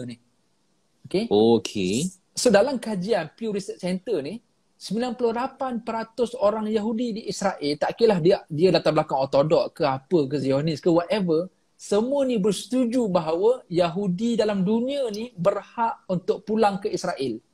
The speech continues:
Speaker 1: Mereka ada satu istilah, eh, dia panggil aliyah. Aliyah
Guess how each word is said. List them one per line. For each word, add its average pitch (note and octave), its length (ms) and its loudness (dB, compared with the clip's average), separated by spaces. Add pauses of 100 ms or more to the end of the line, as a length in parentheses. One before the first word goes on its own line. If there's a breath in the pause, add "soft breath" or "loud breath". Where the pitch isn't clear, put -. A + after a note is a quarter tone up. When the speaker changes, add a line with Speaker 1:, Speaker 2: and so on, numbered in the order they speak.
(240)
Speaker 1:
Mereka E3 220 2
ada G3 160 4
satu F#3 160 -4
istilah, E3+ 500 0
eh, F#3+ 60 -4
dia F3 80 0
panggil F3+ 320 -4
aliyah. F#3 420 2 (540)
Aliyah G#3 420 2